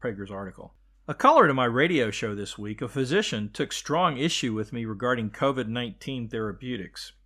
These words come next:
He accused me of not believing in science. His last words before we had to go to a commercial break were, 'I'm a scientist.'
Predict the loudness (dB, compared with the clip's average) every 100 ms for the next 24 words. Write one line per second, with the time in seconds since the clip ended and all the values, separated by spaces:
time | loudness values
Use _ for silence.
0 | _ 0 0 0 0 0 0 0 2 0
1 | 0 0 0 0 -2 0 0 0 -2 -6
2 | -10 -2 0 0 -2 -2 2 2 0 -8
3 | -10 -4 -4 -2 -2 -2 0 2 2 -2
4 | -4 -2 -2 -2 -6 -4 -4 -4 -6 -6
5 | -6 -10 _ _ 4 4 6 4 4 2
6 | -2 -10 -12